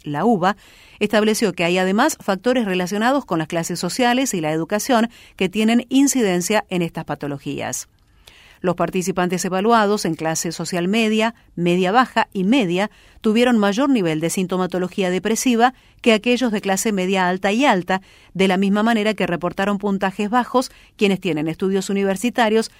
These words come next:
frente a aquellos con estudios secundarios o terciarios, sean completos o no. Pero, sin dudas, la afectación más severa se relaciona con las manifestaciones de la enfermedad. Quienes tuvieron fiebre,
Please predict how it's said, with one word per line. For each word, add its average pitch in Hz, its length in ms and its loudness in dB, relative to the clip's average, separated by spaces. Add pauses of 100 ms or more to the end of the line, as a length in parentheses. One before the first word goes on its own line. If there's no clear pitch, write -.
(160)
frente 214 400 2
a 208 80 2
aquellos 214 400 0
con 156 160 -2
estudios 185 320 -4
secundarios 226 540 0
o 190 60 -4
terciarios, 196 640 0 (180)
sean 196 300 0
completos 170 680 -4
o 214 100 -2
no. 135 240 -4 (840)
Pero, 202 220 2
sin 269 220 4
dudas, 151 400 0 (140)
la 180 160 0
afectación 180 540 -4
más 180 180 -2
severa 208 460 -2
se 220 120 -4
relaciona 214 440 -2
con 190 180 -4
las 175 100 -2
manifestaciones 196 720 -2
de 185 80 -2
la 170 80 -2
enfermedad. 147 640 -6 (640)
Quienes 185 220 0
tuvieron 208 340 0
fiebre, 247 520 0